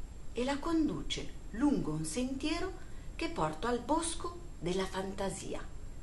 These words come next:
dove lui vive. "Vedi", racconta Filippo, "io ho sempre desiderato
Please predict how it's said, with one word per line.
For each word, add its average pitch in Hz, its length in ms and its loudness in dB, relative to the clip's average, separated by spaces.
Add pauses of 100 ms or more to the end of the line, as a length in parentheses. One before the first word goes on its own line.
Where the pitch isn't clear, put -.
(160)
dove 180 380 8
lui 226 360 2
vive. - 480 -4 (2250)
"Vedi", 285 600 8 (260)
racconta 185 560 4
Filippo, 151 600 -2 (680)
"io 349 420 6 (600)
ho 302 160 10
sempre 330 580 4
desiderato 320 920 8